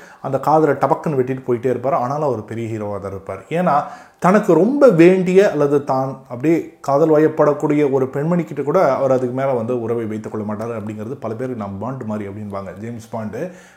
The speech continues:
அதுல விஷயம், தனக்கு வேண்டியவர்கள்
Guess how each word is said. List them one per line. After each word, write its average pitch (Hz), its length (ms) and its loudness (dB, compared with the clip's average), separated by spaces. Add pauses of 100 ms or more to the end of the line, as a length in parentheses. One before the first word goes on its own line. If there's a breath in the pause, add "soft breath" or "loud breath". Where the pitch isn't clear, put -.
அதுல 165 300 0
விஷயம், 131 300 -2 (560 soft breath)
தனக்கு 208 500 6
வேண்டியவர்கள் 185 1200 6